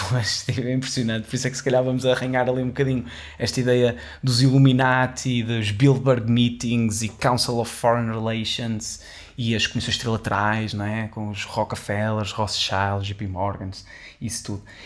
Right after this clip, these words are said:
E assegurou a derrota do Sul na Guerra Civil, ou seja, só este, só esta, esta, esta,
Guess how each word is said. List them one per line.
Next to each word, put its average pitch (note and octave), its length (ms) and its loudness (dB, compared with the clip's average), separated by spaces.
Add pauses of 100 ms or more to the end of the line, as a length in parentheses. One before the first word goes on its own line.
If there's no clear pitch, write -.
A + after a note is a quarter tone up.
E D#3 80 6
assegurou D#3+ 380 6
a C#3 40 8
derrota D#3+ 360 2
do D#3+ 100 -4
Sul D#3 440 2
na A#2+ 120 -2
Guerra B2+ 220 0
Civil, B2 420 -2
ou G2+ 100 -6
seja, A2+ 340 -4
só C3+ 300 4
este, C3+ 420 -2
só C3+ 220 2
esta, C#3 200 2
esta, C3+ 440 0 (200)
esta, C3 300 -2